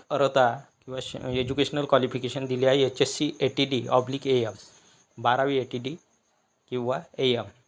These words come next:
जागा, एक जागा भरण्यात येत आहे. इन्फॉर्मेशन सूचना,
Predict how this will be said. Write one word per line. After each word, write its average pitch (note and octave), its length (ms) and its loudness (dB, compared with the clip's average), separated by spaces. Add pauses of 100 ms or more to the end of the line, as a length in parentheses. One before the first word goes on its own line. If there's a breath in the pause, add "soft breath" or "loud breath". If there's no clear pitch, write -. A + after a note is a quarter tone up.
(160)
जागा, C3 320 4 (120)
एक C#3 200 0
जागा B2+ 240 4
भरण्यात B2 400 -2
येत B2 140 0
आहे. A2+ 120 0
इन्फॉर्मेशन C3+ 600 0
सूचना, A#2+ 380 -6